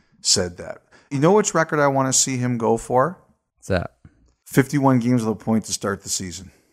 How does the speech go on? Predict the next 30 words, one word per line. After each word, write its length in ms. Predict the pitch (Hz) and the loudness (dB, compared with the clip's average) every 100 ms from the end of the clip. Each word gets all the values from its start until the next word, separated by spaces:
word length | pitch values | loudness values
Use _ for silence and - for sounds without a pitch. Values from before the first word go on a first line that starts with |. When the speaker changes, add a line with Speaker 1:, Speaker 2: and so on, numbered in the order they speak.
| _ - | _ -2
Speaker 1:
Gretzky. 460 | 104 101 - 87 - _ _ - | 0 0 -4 -10 -20 _ _ 2
Speaker 2:
Could 160 | 131 | 4
do 220 | 107 190 | 8 10
it. 240 | 160 165 - _ _ _ - | 10 8 2 _ _ _ 4
Speaker 1:
That's 260 | 151 190 - | 8 8 6
the 100 | 185 | 6
one 300 | 151 143 139 | 6 6 6
I 80 | |
wanna 320 | 127 117 113 110 | 4 4 4 2
see 240 | - 107 | 2 0
this 280 | 101 95 - | -2 -4 -6
year. 280 | 85 85 _ _ _ - | -12 -18 _ _ _ 4
Speaker 2:
He 120 | 160 | 6
could 120 | 175 | 8
totally 320 | - 262 101 | 8 6 6
do 200 | 85 107 | 6 4
it. 160 | 82 - _ - - - _ _ _ - | 4 -4 _ -20 -20 -20 _ _ _ 0
I 40 | 117 | 4
mean, 180 | 104 | 6
he's 240 | 98 120 107 - _ - | 6 6 4 -2 _ 6
on 200 | 120 131 | 8 8
a 60 | |
pace 440 | - 104 107 - - | 6 6 6 4 2
now 420 | 85 82 85 - - _ _ _ _ _ _ _ _ _ _ _ _ _ _ _ _ _ _ - | 0 0 -4 -8 -18 _ _ _ _ _ _ _ _ _ _ _ _ _ _ _ _ _ _ 0
to 100 | 123 | 2
shatter 800 | - 113 107 104 101 98 95 - _ | 4 6 6 8 8 8 6 0 _
salary 460 | - - 101 104 104 | -2 4 6 8 6
cap 280 | 104 87 - | 6 2 2
scoring 380 | - 95 98 | 2 6 6
records. 540 | 85 80 82 82 - | 4 0 -4 -6 -8